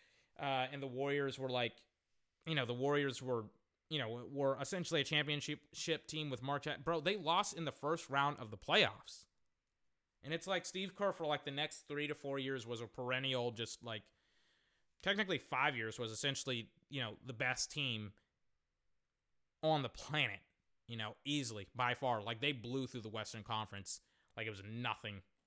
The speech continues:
The Warriors were insanely good for, like, five straight years. Now they're bad because all of their players keep getting hurt. Anyways,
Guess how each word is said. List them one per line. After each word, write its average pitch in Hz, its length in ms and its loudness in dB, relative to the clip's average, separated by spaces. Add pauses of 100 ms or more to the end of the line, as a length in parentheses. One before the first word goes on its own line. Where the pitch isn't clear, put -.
(260)
The 117 80 -8
Warriors 127 500 0
were 110 340 -8
insanely 131 1300 0
good 107 360 -6 (540)
for, 127 100 -6
like, 104 220 -4
five 110 280 -2
straight 110 200 -6
years. 110 220 -8 (240)
Now 170 200 4
they're 202 100 4
bad 180 260 8
because 135 380 0
all 143 200 0
of 139 100 -4
their 143 80 -2
players 147 340 -2 (120)
keep 127 200 -8
getting 127 200 -2
hurt. 127 260 0 (1500)
Anyways, 196 420 -4